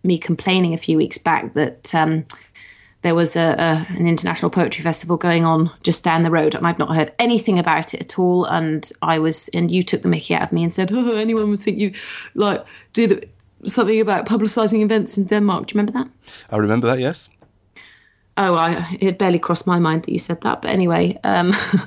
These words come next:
Speaker 1: <laughs> so I, I went along because I knew, um, some of the Irish poets that had been invited over to read.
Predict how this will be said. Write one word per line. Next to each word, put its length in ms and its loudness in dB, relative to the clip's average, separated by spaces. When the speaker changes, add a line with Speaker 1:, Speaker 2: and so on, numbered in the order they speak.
Speaker 1:
<laughs> 480 -14
so 220 2
I, 200 2
I 140 2
went 300 0
along 440 0
because 200 -4
I 80 2
knew, 300 2
um, 340 0
some 220 -2
of 80 -2
the 100 -2
Irish 360 0
poets 260 -4
that 80 -6
had 100 -8
been 120 -2
invited 360 -4
over 180 0
to 200 -8
read. 280 -2